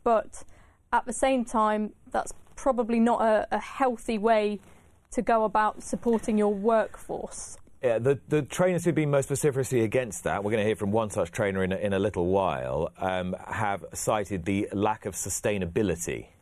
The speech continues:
Speaker 2: of this for the
Speaker 1: Yes.
Speaker 2: long-term future of the sport. They think it's a short-term fix. What do you th-, say to that?
Speaker 1: I'd be inclined to agree at first glance.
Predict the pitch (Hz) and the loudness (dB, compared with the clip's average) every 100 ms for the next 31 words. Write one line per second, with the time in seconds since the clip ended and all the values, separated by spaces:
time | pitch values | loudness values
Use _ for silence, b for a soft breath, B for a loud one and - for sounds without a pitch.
0 | _ _ _ 82 73 73 62 - 85 85 | _ _ _ -2 -2 -4 -6 -6 -4 0
1 | 95 98 87 85 95 82 82 95 76 87 | 2 0 -2 -2 -2 -2 -6 -6 -4 -4
2 | 78 69 76 - 90 67 50 - 69 78 | -6 -6 -8 -6 -4 -4 -6 -8 -8 -8
3 | 71 71 73 - 107 78 - - 76 71 | -10 -10 -10 -4 -2 -2 -6 -6 -6 -6
4 | - - 62 - - 85 71 80 73 - | -8 -8 -8 -10 -12 -6 -6 -6 -8 -10
5 | _ - - - - 64 - - - _ | _ -20 -20 -16 -10 -10 -10 -18 -20 _
6 | _ _ _ _ - 285 233 254 254 247 | _ _ _ _ -2 -2 0 -2 0 -2
7 | 240 254 240 - 233 233 233 269 320 - | -2 0 0 0 0 0 -2 -2 -2 -4
8 | - 196 202 - - 226 - - | -2 -2 -2 -4 -6 -6 -8 -18